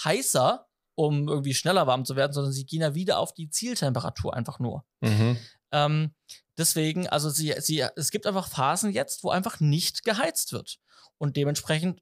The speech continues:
Speaker 1: muss ja irgendwo auch ein Einsparpotenzial sein.
Speaker 2: Mhm.
Speaker 1: Also für, für, für meine Logik.
Speaker 2: Ja, ich, ich habe jetzt nur, äh, überlegt, als du diese Nachtabsenkung erwähnt hast, weil ich weiß zum Beispiel bei uns, wir haben eben eine Zentralheizung bei uns im Haus und
Speaker 1: Mhm.
Speaker 2: die hat eben auch eine Nachtsenk-,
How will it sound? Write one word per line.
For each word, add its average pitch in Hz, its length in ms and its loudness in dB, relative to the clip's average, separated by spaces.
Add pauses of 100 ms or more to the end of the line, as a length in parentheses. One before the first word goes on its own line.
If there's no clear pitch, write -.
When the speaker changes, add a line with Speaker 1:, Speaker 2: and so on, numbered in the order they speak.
(100)
Speaker 1:
muss 165 360 2
ja 175 120 4
irgendwo 127 460 -2
auch 135 160 0
ein - 60 -2
Einsparpotenzial 147 920 -2
sein. 135 380 2 (280)
Speaker 2:
Mhm. 113 380 2
Speaker 1:
Also 123 180 0
für, 123 220 -2
für, - 220 -4
für - 140 -2
meine 110 200 2
Logik. 139 320 0
Speaker 2:
Ja, 156 160 6
ich, 147 340 0
ich 143 220 2
habe 143 200 4
jetzt 135 260 0
nur, 147 340 4
äh, 127 480 4
überlegt, 135 340 4
als 120 140 2
du 135 60 0
diese 117 240 4
Nachtabsenkung 120 760 2
erwähnt 117 300 4
hast, 123 160 2
weil 127 100 4
ich 110 60 -2
weiß 123 200 4
zum 139 80 2
Beispiel 117 200 2
bei 120 80 6
uns, 147 260 2
wir 127 120 4
haben 117 220 4
eben 113 180 2
eine 113 100 2
Zentralheizung 156 720 2
bei 139 60 4
uns 143 200 2
im 131 120 0
Haus 143 320 2
und 143 220 4
Speaker 1:
Mhm. 226 40 0
Speaker 2:
die 131 160 2
hat 131 140 2
eben 120 180 -2
auch 117 300 4
eine 117 100 0
Nachtsenk-, 113 840 0